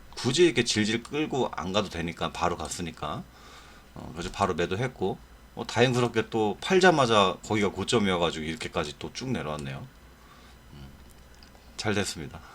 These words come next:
<laughs> 그리고 또 정해방 스윙주 중에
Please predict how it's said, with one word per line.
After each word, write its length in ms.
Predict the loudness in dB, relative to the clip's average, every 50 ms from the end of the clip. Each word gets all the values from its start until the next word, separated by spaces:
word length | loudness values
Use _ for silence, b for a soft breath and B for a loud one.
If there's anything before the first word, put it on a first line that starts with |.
| -18 -14 -10 -6
<laughs> 540 | -6 -4 -2 -2 -2 -2 -2 -8 -8 -10 -16 -20 -20 -20 -18 B B B B B B B B B B B -18 -18 -18 -18 -14 -10
그리고 680 | -4 0 2 4 4 6 4 4 4 4 2 0 0 0
또 100 | -2 -6
정해방 720 | -4 -2 0 2 2 4 4 4 6 6 6 4 4 0 -2
스윙주 400 | -4 -4 -4 -4 -4 -2 -2 -2
중에 540 | -2 -2 -2 0 0 0 0 -2 -2 -6